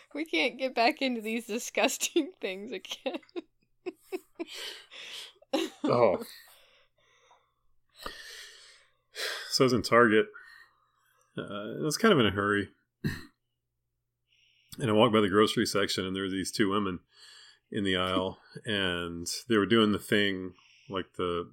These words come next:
Speaker 2: the lady thing, where you take a jar of something and get on your tippy toes and try to knock something on the top shelf towards the
Speaker 1: Oh,
Speaker 2: edge 'cause they
Speaker 1: okay.
Speaker 2: can't reach it.
Speaker 1: Okay.
Speaker 2: And I didn't wanna stop, but I was kind of in a hurry, and I just happened to turn and look, and it was,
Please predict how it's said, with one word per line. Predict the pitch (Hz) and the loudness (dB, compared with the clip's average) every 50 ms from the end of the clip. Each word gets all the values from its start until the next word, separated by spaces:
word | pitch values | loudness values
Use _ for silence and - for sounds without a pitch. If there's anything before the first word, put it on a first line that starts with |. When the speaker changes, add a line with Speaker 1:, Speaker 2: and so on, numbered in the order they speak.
| - | -8
Speaker 2:
the | - | -6
lady | 92 87 98 98 95 98 101 | -2 0 0 0 2 0 -2
thing, | - - 101 101 101 98 101 98 95 | -2 -2 -2 -2 -2 -2 -4 -6 -4
where | 87 92 | -4 -2
you | 90 92 90 85 | -2 -2 -4 -4
take | - - 117 104 98 - | -4 0 0 2 2 0
a | 90 | -4
jar | 80 - - 92 92 101 104 104 | -6 -4 -2 0 2 2 2 2
of | - | 0
something | - - 104 92 - - 107 98 101 92 _ - - - - - - _ | 0 0 -2 -2 -2 -4 -4 -4 -4 -8 _ -18 -20 -20 -20 -20 -16 _
and | - 101 | -2 0
get | 107 107 | 2 2
on | 98 90 | 2 0
your | 87 87 | -4 -2
tippy | - - 131 123 - 104 | 2 2 2 2 2 0
toes | - 123 113 113 113 113 117 113 110 - - - | 4 4 6 6 6 4 4 2 2 0 0 -2
and | 101 92 | -4 -2
try | - - 110 | 4 4 4
to | 104 98 90 | 4 4 0
knock | 92 95 92 95 104 107 - - | -2 -2 0 0 0 0 -2 -4
something | - - 104 - 110 104 | -4 -4 -4 -2 -2 -2
on | 101 95 | -2 -2
the | 87 | -2
top | - - 101 95 - | 0 0 0 0 0
shelf | - - 110 101 101 98 - - - - | 0 -2 0 0 0 -2 -4 -6 -12 -8
towards | - 107 95 98 101 92 90 | -4 -2 0 0 0 -2 -2
the | 90 104 90 | -2 -2 0
Speaker 1:
Oh, | 87 92 98 107 107 | 2 2 4 4 4
Speaker 2:
edge | 107 - - - - - _ _ _ _ _ _ - | 2 2 -2 -6 -6 -8 _ _ _ _ _ _ -8
'cause | 247 254 - 220 - 202 | -6 -4 0 0 2 2
they | 196 202 | 2 0
Speaker 1:
okay. | - | 2
Speaker 2:
can't | - 107 98 | 0 0 0
reach | 90 101 107 110 - | 0 -2 -4 -2 -2
it. | 131 113 110 - _ _ _ _ _ _ _ _ _ _ _ _ | -2 -4 -4 -6 _ _ _ _ _ _ _ _ _ _ _ _
Speaker 1:
Okay. | - 208 220 220 - 202 175 175 196 247 - _ _ _ _ _ _ _ _ _ _ _ _ _ - - - - - - - _ _ _ - | -6 -6 -6 -4 -6 -6 -6 -6 -8 -10 -12 _ _ _ _ _ _ _ _ _ _ _ _ _ -18 -18 -18 -18 -20 -20 -20 _ _ _ -8
Speaker 2:
And | - 110 | -4 0
I | 113 | 4
didn't | 107 160 180 | 6 6 6
wanna | 180 170 151 | 6 6 4
stop, | 135 - - 120 110 110 104 | 2 4 4 4 4 4 2
but | 113 | 0
I | 110 | -2
was | 104 - - | -2 -4 -6
kind | - - 127 120 110 | -8 -6 -4 -4 -4
of | 104 | -4
in | 92 | -4
a | |
hurry, | 92 95 98 101 | -4 -2 -2 -2
and | 98 95 | -2 -2
I | 98 | -4
just | 95 107 - - - - | -4 -6 -8 -8 -8 -4
happened | - 110 - 107 101 | -4 -2 -2 -2 -4
to | - - | -4 -4
turn | 101 95 95 | -6 -6 -4
and | 87 87 | -4 -4
look, | 90 90 87 - - | -4 -6 -6 -6 -8
and | - 90 92 | -8 -6 -6
it | 110 | -6
was, | - 104 92 - - - | -6 -6 -6 -6 -6 -8